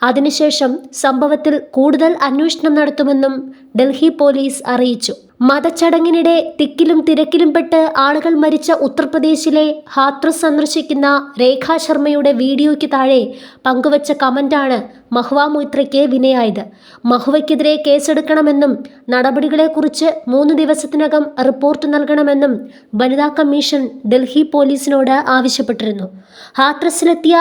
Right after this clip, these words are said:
രേഖ ശർമ്മയ്ക്ക് മറ്റൊരാൾ കുട പിടിച്ചു കൊടുക്കുന്ന ദൃശ്യം സോഷ്യൽ മീഡിയയിൽ പ്രചരിച്ചിരുന്നു. എന്തുകൊണ്ട് രേഖ ശർമ്മയ്ക്ക് കുട സ്വയം ചൂടിക്കൂടാ എന്ന് ചോദിച്ച് ഒരു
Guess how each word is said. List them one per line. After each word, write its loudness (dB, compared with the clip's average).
രേഖ 2
ശർമ്മയ്ക്ക് 0
മറ്റൊരാൾ 0
കുട 0
പിടിച്ചു 0
കൊടുക്കുന്ന 2
ദൃശ്യം 0
സോഷ്യൽ 0
മീഡിയയിൽ 2
പ്രചരിച്ചിരുന്നു. 0
എന്തുകൊണ്ട് 2
രേഖ 4
ശർമ്മയ്ക്ക് 0
കുട 2
സ്വയം 2
ചൂടിക്കൂടാ 2
എന്ന് 0
ചോദിച്ച് 0
ഒരു 2